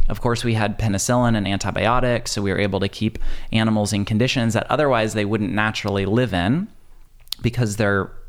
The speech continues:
they're too filthy and it's too stressful. And now we, you know, start feeding animals these routine, um, you know,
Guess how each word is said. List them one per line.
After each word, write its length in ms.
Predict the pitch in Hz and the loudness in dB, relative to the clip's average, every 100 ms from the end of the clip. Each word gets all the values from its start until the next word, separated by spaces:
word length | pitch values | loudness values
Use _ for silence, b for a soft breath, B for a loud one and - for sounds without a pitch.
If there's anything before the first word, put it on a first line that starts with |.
| - | -4
they're 120 | 98 | -4
too 180 | - 104 | -2 -2
filthy 580 | - 95 101 101 98 | 0 -2 0 0 0
and 240 | 95 90 - | 0 -2 -4
it's 140 | - | -6
too 160 | - 98 | -2 -2
stressful. 580 | - - - - 101 98 | -2 -2 -4 -2 0 0
And 100 | 95 | 0
now 160 | 95 | 0
we, 140 | 95 92 | 0 -2
you 480 | - - - - | -6 -12 -16 -4
know, 60 | 101 | -2
start 260 | 92 95 - | 0 -2 2
feeding 340 | - 101 98 | 2 4 0
animals 420 | 95 95 95 92 | 0 0 -2 -4
these 300 | 101 101 107 | -6 -6 -4
routine, 760 | 101 92 - 107 101 98 92 92 B B B | -4 -4 -2 0 2 2 0 -2 B B B
um, 560 | 101 98 92 - - - - | 2 0 0 -2 -4 -4 -10
you 100 | - | -6
know, 220 | 52 50 | -2 -2